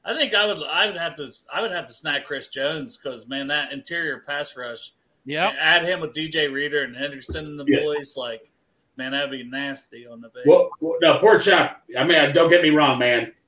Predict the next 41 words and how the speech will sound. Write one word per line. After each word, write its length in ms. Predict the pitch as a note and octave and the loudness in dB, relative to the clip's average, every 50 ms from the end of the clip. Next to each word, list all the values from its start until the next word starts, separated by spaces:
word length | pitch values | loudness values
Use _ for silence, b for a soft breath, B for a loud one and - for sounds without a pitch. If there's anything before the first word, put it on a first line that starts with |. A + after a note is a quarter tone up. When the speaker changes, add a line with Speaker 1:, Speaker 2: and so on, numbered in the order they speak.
| _ | _
Speaker 3:
Travis 380 | - D3+ E3 F3 E3 D#3+ - - | 0 4 4 6 4 4 2 2
Kelce, 400 | F3 E3 D#3 C#3 - - D3+ C#3+ | 2 2 2 2 2 0 2 4
oh 180 | C#3 C#3 D3 D3 | 4 4 4 4
my 160 | C#3+ C3 B2 | 4 2 2
God, 240 | C3+ C3+ B2+ A#2+ A2 | 2 2 2 0 0
with 120 | A#2 A#2+ | -2 -2
all 140 | C#3 C#3+ C#3+ C#3 | 0 2 4 4
those 240 | C#3 C#3+ C#3 C3+ | 4 2 2 0
guys, 200 | - C#3+ C#3 C#3 B2+ | 0 0 0 0 0
oh 80 | B2 B2+ | -2 -2
my, 180 | C3 C3 C3 | -2 -2 0
oh 100 | C3 C#3 | 0 0
my 160 | D3+ D3 B2+ B2+ | 2 0 0 0
God. 260 | C#3 C3+ C3+ C3+ C3+ | 2 2 2 2 0
But 140 | - - - | -2 -2 0
Chris 260 | - E3 E3 E3 - | 2 2 2 2 2
Jones, 300 | - D#3 D3 C#3 C3+ C3 | 2 2 2 0 0 -2
man, 260 | C#3 C#3 C3+ C3+ C3 | 0 0 2 2 0
would 140 | C3 C3 B2+ | 0 -2 -4
just 200 | - C3+ C#3 - - | -6 -8 -8 -6 -4
solidify 500 | C#3+ C#3+ C#3+ C#3+ C#3+ - C3 B2+ B2+ B2+ | -2 -2 -2 -2 -2 0 0 2 2 2
that 220 | B2+ B2 A#2+ - | 2 0 0 -2
defensive 520 | - C3 C3 C3 - C#3 C3 C3 - B2+ B2 | -6 -8 -8 -4 -2 -2 -2 -2 -6 -10 -10
line. 440 | A#2+ A#2+ A#2 A#2 A#2 A2+ A2 - _ _ _ - | -8 -6 -4 -2 -4 -4 -4 -8 _ _ _ -20
Speaker 1:
Yeah. 140 | A2+ A2+ A2 | -14 -6 -2
Speaker 3:
Are 40 | A#2 B2 | 4 4
you 180 | C3+ C3+ - | 6 4 4
kidding 320 | - - B2+ B2+ B2 B2+ B2+ | 2 0 0 0 0 0 2
me? 140 | B2+ C3 B2+ | 2 2 2
And 100 | B2+ B2+ | 2 2
all 120 | C3 B2+ B2+ | 2 2 4
that. 300 | B2+ B2+ B2 B2+ - - - _ _ _ _ - | 4 4 4 4 2 -2 -10 _ _ _ _ 2
Hubbard, 560 | D3 E3 E3+ E3+ F3 F3+ F3+ F3+ D3+ C#3 - | 4 6 6 8 10 10 10 8 8 6 4
Hendrickson, 840 | C#3 D#3 D#3+ D#3+ D#3 D#3+ D3 - - - D#3+ D3+ D3 C#3+ C#3+ C#3 C#3 - _ _ _ _ | 4 4 6 6 6 4 4 4 2 2 4 6 6 4 4 0 -4 -10 _ _ _ _
Reader, 500 | - B2 C#3+ D#3+ D#3+ D#3 D3 D3+ D#3+ C3+ | 0 4 6 8 8 8 6 6 6 6
and 280 | C3 C3 C#3+ D3+ D3 C#3 | 6 6 4 4 2 2
Chris 260 | E3 E3 D#3 - - | 2 2 2 2 2
Jones, 500 | - F3 D#3 D3+ D3+ D3+ D3 - - _ _ | 2 4 4 4 4 2 0 -4 -10 _ _
sign 420 | - - - - C#3+ C#3+ C#3+ C#3 C#3 | -8 -6 -2 0 0 0 0 2 2
me 220 | C#3 C3+ C3 B2+ | 2 2 2 2
up. 240 | B2 A#2+ A#2+ - | 2 0 -2 -4